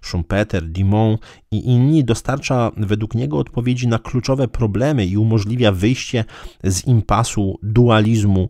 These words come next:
reformatorów i antyreformatorów. Pozytywne aspekty zarówno liberalnych reform, jak i struktur, które przetrwały, e, które przetrwały socjalizm, mogłyby być doskonale włączone w ten projekt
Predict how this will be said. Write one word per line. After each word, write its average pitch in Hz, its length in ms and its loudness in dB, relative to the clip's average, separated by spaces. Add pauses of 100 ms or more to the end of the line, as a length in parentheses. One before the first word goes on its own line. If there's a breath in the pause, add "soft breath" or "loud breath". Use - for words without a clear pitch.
(160)
reformatorów 98 920 0
i 101 200 -8
antyreformatorów. 82 1300 -2 (680 loud breath)
Pozytywne 131 600 -2
aspekty - 720 -6
zarówno 90 800 -2
liberalnych 98 720 0
reform, 95 480 -2
jak 80 160 -6
i - 60 -12
struktur, 135 600 -2
które 82 280 -8
przetrwały, 82 760 -4 (720 loud breath)
e, 73 200 -8
które - 180 -6
przetrwały 95 400 0
socjalizm, 127 720 2
mogłyby 143 400 -2
być 135 200 0
doskonale 113 560 2
włączone 107 580 2
w - 60 -6
ten 98 200 -2
projekt 87 540 -4